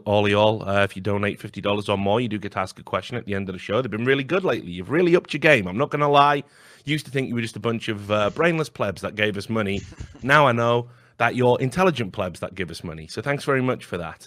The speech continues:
Speaker 1: Um, and also shout out to dot com. I got some good news coming up over there 'cause not only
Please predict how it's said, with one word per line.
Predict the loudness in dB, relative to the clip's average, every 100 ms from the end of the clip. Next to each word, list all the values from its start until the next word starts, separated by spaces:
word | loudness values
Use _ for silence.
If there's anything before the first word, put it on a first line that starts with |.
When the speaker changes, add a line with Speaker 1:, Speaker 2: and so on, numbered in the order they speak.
| -8
Speaker 1:
Um, | -2 0 0 -2 -10 -6 2
and | 4
also | 4 2
shout | 2 4
out | 4
to | 4 4 6 4 4
dot | 2 2
com. | 4 4 2
I |
got | -2 -4
some | -4
good | -4
news | -4 -8
coming | -10 -10 -8
up | -6
over | -6 -4
there | -6 -6
'cause | -6 0
not | 4
only | 4 4 2 0